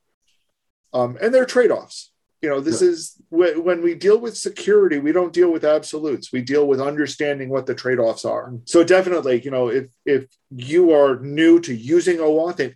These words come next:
Speaker 1: any capacity or need to integrate it with, um, any of the voice assistants or with any other product, feel free to reach out to people, 'cause everyone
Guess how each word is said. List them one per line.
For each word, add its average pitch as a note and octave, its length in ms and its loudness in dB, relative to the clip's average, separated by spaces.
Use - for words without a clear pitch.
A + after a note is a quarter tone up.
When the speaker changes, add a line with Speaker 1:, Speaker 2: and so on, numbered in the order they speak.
Speaker 1:
any D#3 240 -2
capacity E3 800 0
or A#2 580 0
need D3+ 400 -2
to C#3+ 260 2
integrate D3 440 2
it C#3 200 4
with, B2+ 400 -4
um, G#2+ 460 -8
any D#3+ 300 0
of C#3+ 160 2
the C3 100 2
voice B2 300 0
assistants E3 600 0
or B2 240 -2
with B2 240 -2
any D3 260 -2
other A#2+ 180 0
product, D3+ 640 0
feel G#3 260 4
free F#3+ 160 2
to E3 80 2
reach D3+ 180 -2
out C3 200 -2
to A#2 80 -10
people, - 420 -20
'cause B2+ 420 -4
everyone D3 880 2